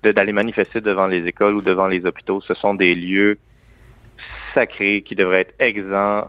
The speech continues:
euh, euh, de, de, de, de ces manifestants-là, de ces démonstrations-là. Et, et, et, et je trouve qu'il y a un paradoxe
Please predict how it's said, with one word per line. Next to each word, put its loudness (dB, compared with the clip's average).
euh, 2
euh, 2
de, -4
de, -8
de, -8
de -6
ces -2
manifestants-là, 0
de 0
ces -6
démonstrations-là. 0
Et, -2
et, -12
et, -4
et -10
je -6
trouve -6
qu'il -4
y 0
a 2
un -2
paradoxe -2